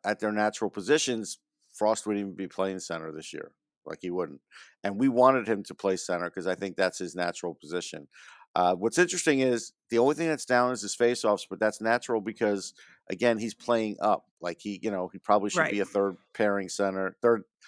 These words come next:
Speaker 1: third line center, and he's, you know, second line or sometimes first,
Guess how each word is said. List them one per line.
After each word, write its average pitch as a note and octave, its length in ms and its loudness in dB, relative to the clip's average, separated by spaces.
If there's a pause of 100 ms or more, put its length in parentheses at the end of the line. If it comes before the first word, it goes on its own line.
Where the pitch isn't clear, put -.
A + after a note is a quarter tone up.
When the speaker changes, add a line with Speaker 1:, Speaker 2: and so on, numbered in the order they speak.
(120)
Speaker 1:
third A#2+ 220 4
line A2+ 220 2
center, G2 320 0
and F2+ 360 -4
he's, F#2+ 400 -10 (240)
you F2+ 80 -8
know, F2 100 -6
second F#2+ 380 -2
line D#2 320 -8
or D#2 80 -8
sometimes F2 420 -4
first, - 460 -2